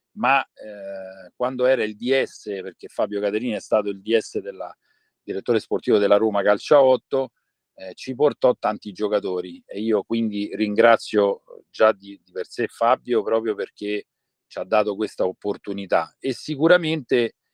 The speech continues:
eh, la squadra sua, il Campus Eur, <laughs> non è una sorpresa, perché da Fabio ti, ti devi aspettare che porti sempre grandi giocatori e poi lui è un bravo mister,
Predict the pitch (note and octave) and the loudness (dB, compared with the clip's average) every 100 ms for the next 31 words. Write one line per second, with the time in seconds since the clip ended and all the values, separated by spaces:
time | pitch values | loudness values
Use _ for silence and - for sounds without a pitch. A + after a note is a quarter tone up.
0 | _ _ A2 G#2 G2+ G2+ G2+ G#2 A2+ - | _ _ -8 -4 -4 -4 -6 -4 -2 -2
1 | - D3 C#3+ C3 F3 F3+ D3 A#2+ A2+ G#2 | 2 2 2 0 0 2 2 0 -6 -14
2 | G2+ - B2 A#2+ - A2 - B2 B2 C#3+ | -16 -10 -8 -8 -12 -12 -8 0 2 2
3 | C#3 A#2 G#2+ G#2 _ _ _ A2+ G#2+ A#2 | -2 -2 -4 -4 _ _ _ -20 -14 -6
4 | G#2 B2+ C3 A#2+ A2 A2+ G#2 A2 F#2+ F2+ | -2 2 2 0 0 -2 -4 -6 -4 -4
5 | F#2 F#2+ - G2 - _ _ _ _ G#2 | -6 -8 -6 -8 -8 _ _ _ _ -2
6 | B2 B2+ B2+ G#2+ G#2+ G#2+ - A2 A2 G#2 | 0 2 0 -4 -4 -6 -4 -4 -2 -2
7 | - G#2+ - A2 G#2+ G2+ - G#2+ G#2+ - | -4 -4 0 0 0 -4 -4 0 0 -2
8 | G2+ B2+ A#2+ - G#2 G#2+ A2 G#2 G2 G#2+ | -4 -4 -2 -6 -4 -4 -4 -10 -14 -6
9 | G2+ G2+ F#2+ F2 F2 E2 G2+ - G2 G2 | -4 -4 -4 -10 -12 _ -18 -10 -6 -6
10 | F#2+ G2+ A2+ G#2+ G2+ G2 G2+ G2+ G2+ A2 | -10 -8 -4 -2 -2 -4 -14 -20 -8 0
11 | A2+ A#2 A#2+ A#2+ - G2+ | 0 0 -6 -12 -6 -6